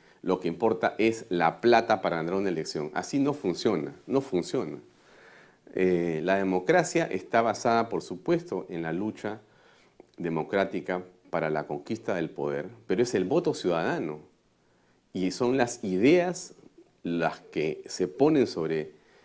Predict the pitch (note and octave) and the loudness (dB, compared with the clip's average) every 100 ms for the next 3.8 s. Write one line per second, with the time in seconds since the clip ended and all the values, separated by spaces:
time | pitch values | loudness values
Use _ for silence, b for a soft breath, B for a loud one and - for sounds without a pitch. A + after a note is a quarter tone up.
0 | b _ A#2+ G#2+ G#2+ F#2 F2 G2+ G#2 F#2 | b _ -4 -2 -2 -2 -2 -2 -2 -4
1 | D#2 F#2 A2 - - _ _ _ _ _ | -6 -6 -6 -10 -18 _ _ _ _ _
2 | _ _ _ - G2+ F#2+ - G#2+ E3+ B2 | _ _ _ 2 4 2 2 6 6 6
3 | F#2+ A3 A3 G#2+ F#2 C#3 A#2+ D2 | 2 2 4 4 4 2 0 -4